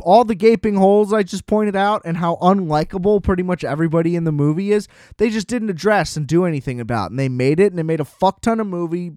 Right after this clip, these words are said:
money because it m-, got Oscar nominations. So good for them. It was five dollars to rent.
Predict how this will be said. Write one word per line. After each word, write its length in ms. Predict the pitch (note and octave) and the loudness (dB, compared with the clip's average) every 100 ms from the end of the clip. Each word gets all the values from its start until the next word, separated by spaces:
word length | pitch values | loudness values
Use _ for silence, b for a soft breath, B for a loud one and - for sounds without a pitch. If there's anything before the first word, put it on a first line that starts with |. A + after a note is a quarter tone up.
| _ _ | _ _
money 500 | D3+ E3 F#3+ D3 C#3+ b b - | 2 4 6 4 0 b b -8
because 320 | E3 E3 D3+ | -2 2 2
it 100 | E3+ | 2
m-, 400 | D#3+ D3 C3+ C#3 _ _ | -2 -4 -6 -10 _ _
got 260 | - C3 A#2+ | -2 -2 2
Oscar 400 | D#3+ F#3 - C#3 | 4 2 0 -6
nominations. 800 | A2 F#2 E2 D#2 D2+ - - - b b | -6 -8 -10 -12 -12 -14 -18 -20 b b
So 200 | - D3 | -4 0
good 260 | C3 G3+ | 4 4
for 140 | - A#3 | 2 -6
them. 360 | F3+ F3 E3+ E3 _ _ | -2 -2 -4 -8 _ _
It 60 | C3+ | -6
was 120 | B2+ | -4
five 340 | - F3 F3+ | 2 4 4
dollars 380 | E3+ F3+ E3+ E3+ | 4 4 4 4
to 80 | D3 | 2
rent. 360 | C#3+ C#3+ C#3+ | 2 2 0